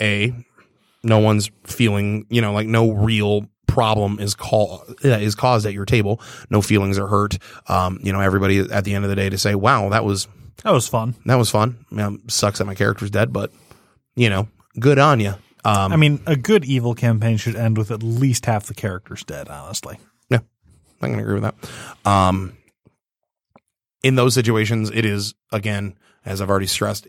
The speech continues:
Speaker 1: your primary job and duty is to be a
Speaker 2: Impartial referee.
Speaker 1: impartial referee and just, you know, keep the initiative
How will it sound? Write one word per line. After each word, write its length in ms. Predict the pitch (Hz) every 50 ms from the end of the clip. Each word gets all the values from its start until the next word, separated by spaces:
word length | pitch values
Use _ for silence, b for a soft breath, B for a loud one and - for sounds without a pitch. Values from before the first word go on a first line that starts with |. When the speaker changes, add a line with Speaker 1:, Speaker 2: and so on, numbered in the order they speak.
| - _
Speaker 1:
your 640 | _ 127 110 107 110 107 107 107 104 104 104 - - _ _ _ _ _ _ _ _ _
primary 560 | - - - 131 135 135 135 135 131 127 120 113
job 380 | 107 104 110 107 110 110 107
and 240 | 107 104 104 101 98
duty 320 | 104 107 104 104 101 101 B B B B B B
is 240 | - 98 107 101 -
to 320 | - - 104 104 101 98 98 - - _
be 400 | - 117 110 104 101 101 98 95 B B B B B B _ _ -
a 520 | 117 104 101 101 98 98 98 95 98 98 - - - -
Speaker 2:
Impartial 420 | 135 123 - 127 123 113 - 117
referee. 300 | 107 95 85 - - - -
Speaker 1:
impartial 400 | - 104 101 107 107 101 - 98
referee 420 | 95 101 110 - 104 98 98 101 101
and 240 | 98 98 101 101
just, 220 | 98 98 95 - - _
you 140 | - 113 107
know, 200 | 98 98 95 98 - b b b b b b b b _ _ _ _ _ _ b b b b b b b b b _ _ - - _ _ _ _ - -
keep 220 | - - 147 -
the 120 | 127 120 127
initiative 600 | 131 135 156 - - 151 143 156 135 127 -